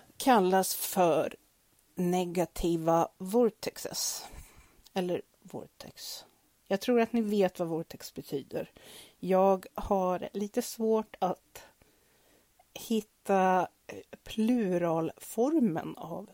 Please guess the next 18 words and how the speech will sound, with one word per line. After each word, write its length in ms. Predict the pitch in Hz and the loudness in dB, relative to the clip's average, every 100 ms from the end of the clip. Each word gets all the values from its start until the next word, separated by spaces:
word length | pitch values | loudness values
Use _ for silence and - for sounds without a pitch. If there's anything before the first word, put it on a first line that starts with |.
| _ | _
vortex. 540 | - - - - - - | -16 -12 -14 -14 -16 -12
Så 220 | - 196 | -6 -2
att 240 | 175 - - _ _ - | -2 -6 -18 _ _ -12
jag 200 | 202 220 | 0 0
säger 400 | - 160 143 151 - | 2 -2 -2 -6 -6
vortexes, 840 | 175 156 - - - - - - | -4 -4 -6 -10 -8 -6 -6 -6
men 340 | 185 190 165 156 _ _ | -6 -6 -6 -10 _ _
det 100 | 175 | -6
är 40 | 175 | -4
möjligt 440 | 170 160 - - | -4 -8 -12 -18
att 120 | - | -20
det 80 | - | -16
är 40 | |
fel. 520 | - - 185 - - - - - - _ _ - - - - - - | -16 -10 -10 -10 -16 -20 -20 -20 -20 _ _ -20 -20 -20 -20 -20 -12
Men 200 | - 233 | 2 4
de 120 | 233 226 | 4 4
här 400 | 240 254 254 240 _ _ _ _ _ _ _ _ _ _ _ _ _ _ _ 196 190 175 | 6 6 6 2 _ _ _ _ _ _ _ _ _ _ _ _ _ _ _ -16 -14 -4
vortexerna, 800 | 185 185 170 185 - - 156 - | 0 2 0 -4 -4 -6 -6 -8